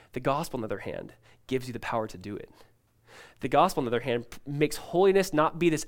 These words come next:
outward focus, this outward change, which we can do, I can do as a parent, we can, I can do as a pastor. It's like, "You need to change." But the heart's not changed. That's, that's the law. Mount Zion, it can change the inward man.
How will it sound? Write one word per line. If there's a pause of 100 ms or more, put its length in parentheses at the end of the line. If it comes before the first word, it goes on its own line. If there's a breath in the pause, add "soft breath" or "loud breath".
outward
focus,
this
outward
change, (340 loud breath)
which
we
can
do,
I
can
do
as
a
parent,
we
can,
I
can
do
as
a
pastor.
It's
like,
"You
need
to
change." (480 soft breath)
But
the
heart's
not
changed.
That's,
that's
the
law. (800 soft breath)
Mount
Zion,
it
can
change
the
inward
man.